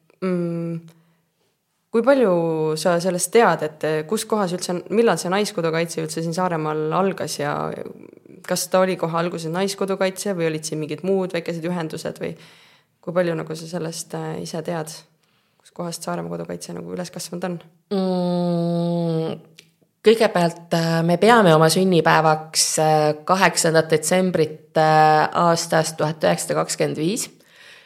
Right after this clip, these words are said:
Speaker 2: Ehk see on see päris, päris esimene, kus, äh, naiskodukaitset mainiti, et naised tulid kokku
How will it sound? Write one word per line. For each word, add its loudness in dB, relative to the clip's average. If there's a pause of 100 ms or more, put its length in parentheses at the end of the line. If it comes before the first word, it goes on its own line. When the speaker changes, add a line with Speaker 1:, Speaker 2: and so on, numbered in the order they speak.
Speaker 2:
Ehk 4
see 0
on 0
see 2
päris, 2
päris 4
esimene, 2
kus, 0
äh, 4
naiskodukaitset 0
mainiti, 0
et -4
naised -2
tulid -2
kokku 2